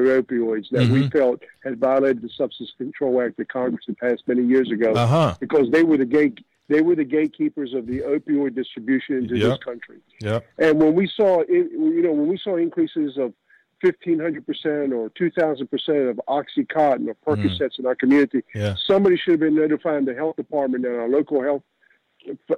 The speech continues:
Speaker 1: officials to tell them that we have an issue that is going on in our community,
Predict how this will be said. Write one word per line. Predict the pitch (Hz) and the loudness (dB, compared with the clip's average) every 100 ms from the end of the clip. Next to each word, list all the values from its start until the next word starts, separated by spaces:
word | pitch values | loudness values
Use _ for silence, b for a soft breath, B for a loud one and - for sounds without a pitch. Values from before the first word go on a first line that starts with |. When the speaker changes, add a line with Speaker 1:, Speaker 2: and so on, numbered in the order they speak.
| - | -4
Speaker 1:
officials | 131 147 123 131 | -2 0 0 -4
to | 135 | -6
tell | - 156 | -2 0
them | 143 127 | 2 2
that | 127 | 2
we | 135 | 2
have | 139 135 | 2 0
an | 127 | 0
issue | 139 135 139 | 0 -2 -2
that | 123 | -2
is | 117 - | -4 0
going | 135 127 | 2 4
on | 127 123 127 - | 4 2 0 0
in | 135 135 | 0 0
our | - 123 | -2 -4
community, | - 120 135 131 113 117 101 | -2 0 2 2 -2 -4 -4